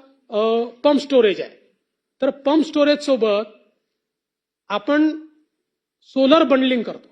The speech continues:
ही सिस्टीम सीईआरसीने दिलेली आहे किंवा एमईआरसीने दिलेली आहे. त्यांचं म्हणणं काय आहे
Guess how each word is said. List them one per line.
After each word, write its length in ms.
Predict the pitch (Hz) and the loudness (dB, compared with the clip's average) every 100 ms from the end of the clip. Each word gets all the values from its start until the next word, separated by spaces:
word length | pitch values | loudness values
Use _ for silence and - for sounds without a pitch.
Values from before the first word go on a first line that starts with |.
| _ _ _ _ _ _ _ | _ _ _ _ _ _ _
ही 100 | 277 | -4
सिस्टीम 420 | - 262 - 302 311 | -2 -4 0 2 2
सीईआरसीने 640 | - 285 311 294 302 277 | 2 4 6 4 2 2
दिलेली 260 | 226 190 175 | 2 0 0
आहे 100 | 175 | 0
किंवा 180 | 233 | 2
एमईआरसीने 520 | 254 269 302 285 277 240 | 4 6 6 4 0 -2
दिलेली 300 | 190 165 143 | -4 -6 -8
आहे. 100 | - _ _ _ _ - | -14 _ _ _ _ -6
त्यांचं 280 | 226 240 311 | -4 0 0
म्हणणं 240 | 302 302 | 2 2
काय 220 | 302 277 254 | 0 0 0
आहे 140 | 240 | -2